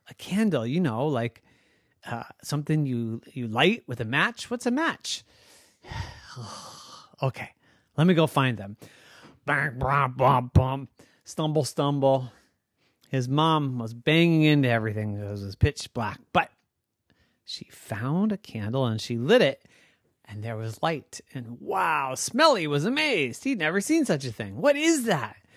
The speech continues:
"Well, it's called a candle." "How does it work?" "Uh, it's fire." "Oh, fire. Oh,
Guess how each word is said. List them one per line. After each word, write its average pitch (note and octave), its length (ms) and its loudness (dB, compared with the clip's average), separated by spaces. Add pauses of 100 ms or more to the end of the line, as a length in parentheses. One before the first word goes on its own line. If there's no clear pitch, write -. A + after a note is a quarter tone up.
(220)
"Well, F3+ 240 0
it's - 100 -4
called B3+ 220 4
a G3 60 2
candle." F3+ 560 2 (420)
"How C4 220 4
does C#4 100 6
it C#4+ 100 0
work?" D#4 460 2 (480)
"Uh, B2 300 6
it's A#2 160 -8
fire." C3+ 640 0 (720)
"Oh, C4 520 10
fire. F3+ 840 4 (500)
Oh, A3 640 2